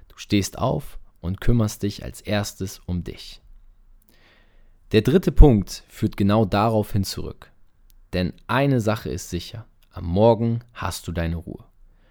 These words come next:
Du bist für dich. Die erste Stunde des Tages, vielleicht sogar zwei, je nachdem, wie früh du aufstehst, hast du bereits für dich gewonnen und die Zeit dir erworben. So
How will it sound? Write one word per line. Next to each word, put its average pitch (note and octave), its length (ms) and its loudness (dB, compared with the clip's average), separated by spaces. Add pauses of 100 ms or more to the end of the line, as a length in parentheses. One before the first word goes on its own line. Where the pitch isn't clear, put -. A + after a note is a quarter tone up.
(240)
Du - 80 -6
bist A2+ 260 -2
für A#2 120 0
dich. - 460 -2 (460)
Die - 80 -12
erste B2+ 320 -2
Stunde A2+ 340 0
des G2+ 160 -4
Tages, G#2+ 600 -4 (120)
vielleicht G#2 400 -4
sogar A2 280 -4
zwei, - 480 -4 (160)
je F#2+ 160 -4
nachdem, F#2 640 -2
wie F2+ 80 -6
früh - 240 0
du A2 100 2
aufstehst, - 720 -4 (500)
hast - 360 -4
du A#2+ 240 0 (240)
bereits F#2 460 -2
für - 160 -8
dich G#2 260 -6
gewonnen G#2+ 520 0 (260)
und E3 400 0 (180)
die E2+ 80 -10
Zeit G#2+ 560 -6
dir A2 560 0 (320)
erworben. F2 560 -4 (920)
So E3+ 480 2